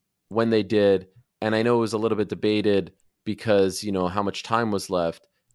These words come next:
but I don't think that matters. Same with the referee. It shouldn't matter for a ref. It shouldn't matter with a corner.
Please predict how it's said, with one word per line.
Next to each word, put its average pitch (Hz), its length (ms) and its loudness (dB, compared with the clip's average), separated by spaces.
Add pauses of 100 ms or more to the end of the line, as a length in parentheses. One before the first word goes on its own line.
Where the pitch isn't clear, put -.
but 131 180 -2
I 143 100 -4
don't 175 140 -4
think 170 140 -4
that 160 120 2
matters. 151 320 0 (220)
Same 185 180 2
with 202 120 0
the 180 60 0
referee. 165 600 -2 (380)
It 123 100 -2
shouldn't 202 240 2
matter 185 200 4
for 180 180 0
a 165 40 2
ref. 160 320 2
It - 100 -10
shouldn't 160 220 -2
matter 151 220 0
with 135 160 -2
a 117 40 -6
corner. 117 580 -2